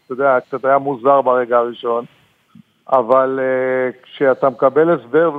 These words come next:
ברור שכבר מהשלב הזה אנחנו מחזקים את הקבוצה כדי שתהיה קבוצה יותר טובה בשנה הבאה. אנחנו לא, אין קבוצה שאין לה שלושה או ארבעה שחקנים, אנחנו,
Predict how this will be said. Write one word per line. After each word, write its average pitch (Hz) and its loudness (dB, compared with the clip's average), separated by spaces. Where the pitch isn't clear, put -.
ברור 147 0
שכבר - -4
מהשלב 165 0
הזה 156 2
אנחנו 143 -2
מחזקים 143 -8
את 139 -4
הקבוצה 139 -2
כדי 131 -6
שתהיה 143 -4
קבוצה 131 -4
יותר 135 2
טובה 131 2
בשנה 120 2
הבאה. 107 0
אנחנו 127 0
לא, 190 4
אין 175 -8
קבוצה 220 -2
שאין 156 0
לה 147 2
שלושה 143 -2
או 147 6
ארבעה 123 0
שחקנים, 139 -4
אנחנו, 123 0